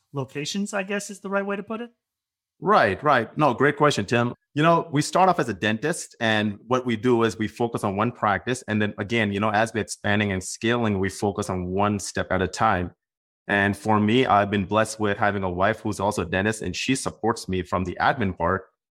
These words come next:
Speaker 2: And then we have our team that are playing key roles for us. So our secret sauce, like I always say, it's the team players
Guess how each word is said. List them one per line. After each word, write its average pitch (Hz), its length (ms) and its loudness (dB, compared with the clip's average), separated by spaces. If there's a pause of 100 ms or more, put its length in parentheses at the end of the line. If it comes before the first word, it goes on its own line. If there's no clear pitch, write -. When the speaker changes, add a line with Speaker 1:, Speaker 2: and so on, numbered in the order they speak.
(180)
Speaker 2:
And 104 220 2
then 117 140 2
we 113 100 -2
have 123 220 0
our 104 100 0
team 151 360 -4
that 98 140 2
are 92 60 0
playing 101 420 -4
key 135 180 0
roles 92 360 0
for 85 220 -2
us. - 200 -12 (380)
So 113 220 2
our 107 100 6
secret 135 320 0
sauce, 131 320 4
like 107 140 4
I - 20 4
always 113 260 4
say, 110 200 2
it's 98 100 -4
the 101 100 -2
team 123 240 -2
players 87 460 -4